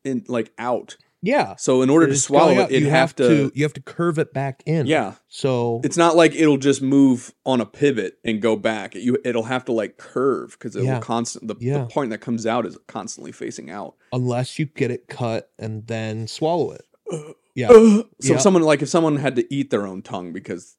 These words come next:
Speaker 2: Yeah,
Speaker 1: some
Speaker 2: it's, it's,
Speaker 1: other
Speaker 2: it's,
Speaker 1: terrorist cut it out.
Speaker 2: it's the Saw games,
Speaker 1: Yeah.
Speaker 2: and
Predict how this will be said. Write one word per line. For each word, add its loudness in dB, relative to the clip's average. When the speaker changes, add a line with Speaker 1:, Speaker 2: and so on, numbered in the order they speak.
Speaker 2:
Yeah, 0
Speaker 1:
some -2
Speaker 2:
it's, -10
it's, 0
Speaker 1:
other 0
Speaker 2:
it's, -10
Speaker 1:
terrorist -4
cut -6
it -6
out. -6
Speaker 2:
it's -2
the -4
Saw -2
games, -8
Speaker 1:
Yeah. -6
Speaker 2:
and -8